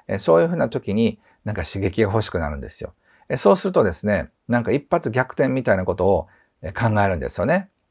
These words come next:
で、そうして今ずっと十年かけて貯めた三百万とか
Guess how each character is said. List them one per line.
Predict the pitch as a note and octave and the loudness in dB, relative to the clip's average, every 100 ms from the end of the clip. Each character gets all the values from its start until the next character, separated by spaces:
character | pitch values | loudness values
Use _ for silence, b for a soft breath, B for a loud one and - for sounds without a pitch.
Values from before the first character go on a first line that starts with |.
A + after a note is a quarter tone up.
| - | -8
で、 | C#3+ | -6
そ | - F#3 | 0 0
う | |
し | - | 2
て | E3 | 2
今 | E3+ C3+ A2 - | 4 4 2 -2
ず | A2+ | -4
っ | G#2+ | -2
と | A#2 | -2
十 | G2+ A2+ | 2 2
年 | F#2+ F2+ | 2 -4
か | - - | -8 -6
け | G2 | -4
て | F2 | -4
貯 | - | -4
め | F2+ | -4
た | E2 | -6
三 | - F#2 | -6 -4
百 | F2+ G2 | -2 -2
万 | F#2 | -2
と | D#2+ | -6
か | - | -10